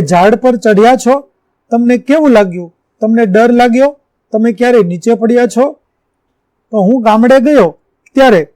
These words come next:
ત્યાં રાયણના ઝાડ પર ચડ્યો હતો. શરૂઆતમાં મને થોડી બીક લાગી,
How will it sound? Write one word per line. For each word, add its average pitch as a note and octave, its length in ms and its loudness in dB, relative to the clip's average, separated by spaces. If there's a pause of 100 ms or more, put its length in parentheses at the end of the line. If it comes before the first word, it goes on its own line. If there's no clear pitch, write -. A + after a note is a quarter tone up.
(340)
ત્યાં A#3+ 280 0 (280)
રાયણના A#3+ 600 0
ઝાડ G3 320 -2
પર G3+ 160 -4
ચડ્યો A#3 340 0
હતો. F#3+ 220 -4 (480)
શરૂઆતમાં C4 680 0
મને B3 200 0
થોડી A3+ 360 -2
બીક G#3 180 -6
લાગી, A#3 360 0